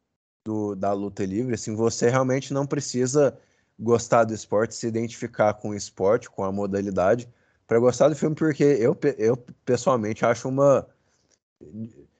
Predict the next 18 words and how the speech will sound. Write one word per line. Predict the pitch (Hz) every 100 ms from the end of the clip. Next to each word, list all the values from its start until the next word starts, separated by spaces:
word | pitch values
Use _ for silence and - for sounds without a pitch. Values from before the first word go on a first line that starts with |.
| _
pe-, | 117 123 120
de | 110
novo, | 127 107 101 87 _ _ -
peço | 110 127 -
perdão | - 135 123 101 107 127 - _
pra | 110 117
quem | - 110
gosta, | 98 95 123 127 -
tudo | 110 120 113
mais | 110 107
e | 107
tal, | 113 120
assim, | 123 - - - -
eu | 117
acho | 143 143 175
uma | 139 143 170 165
doideira | 135 165 202 143 143 196 320 - _ _ _
você | 120 131 131 - 123 120 123 120 107